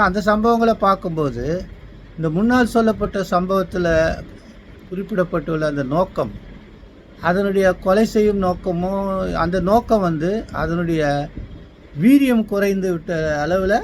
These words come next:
மற்ற சம்பவம், அதுக்கப்புறம் அவங்க ரெண்டு பேரும் ஒண்ணா தண்ணி சாப்பிட்ருக்கலாம்,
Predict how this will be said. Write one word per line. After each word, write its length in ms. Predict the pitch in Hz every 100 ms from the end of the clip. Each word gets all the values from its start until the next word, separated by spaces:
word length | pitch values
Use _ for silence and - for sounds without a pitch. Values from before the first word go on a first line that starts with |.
| - - - - - - - - - 160
மற்ற 240 | 165 185 170
சம்பவம், 320 | 156 147 156
அதுக்கப்புறம் 480 | 170 175 175 190 185
அவங்க 160 | 175
ரெண்டு 200 | 160 156 156
பேரும் 240 | 165 156
ஒண்ணா 180 | 156 156 151
தண்ணி 220 | 143 147
சாப்பிட்ருக்கலாம், 520 | 147 131 131 131 123